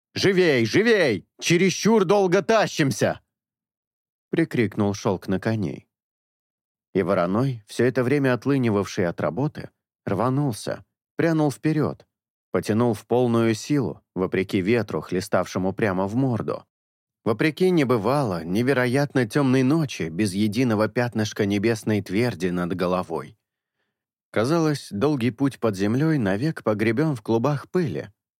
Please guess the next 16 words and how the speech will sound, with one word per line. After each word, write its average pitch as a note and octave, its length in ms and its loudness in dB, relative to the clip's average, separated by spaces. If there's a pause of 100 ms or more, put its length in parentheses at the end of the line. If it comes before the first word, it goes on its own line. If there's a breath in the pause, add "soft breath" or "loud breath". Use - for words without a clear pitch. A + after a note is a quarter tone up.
поднятой G#2+ 580 0
из F2+ 80 -2
земли E2+ 480 -2
метлой E2+ 540 -2
ветра. - 600 -8 (1300)
"Чересчур A#2+ 760 -4
долго A#2+ 440 0
тащимся". G#2 920 -6 (1200)
Рядом, A2+ 480 0 (220)
на F#2 120 0
мягких, A#2 460 -2
обтянутых G2 560 -2
кожей E2+ 300 -2
козлах, C3 560 -2 (240)
устроилась D3 600 0
Гиацинт. G#2+ 720 -4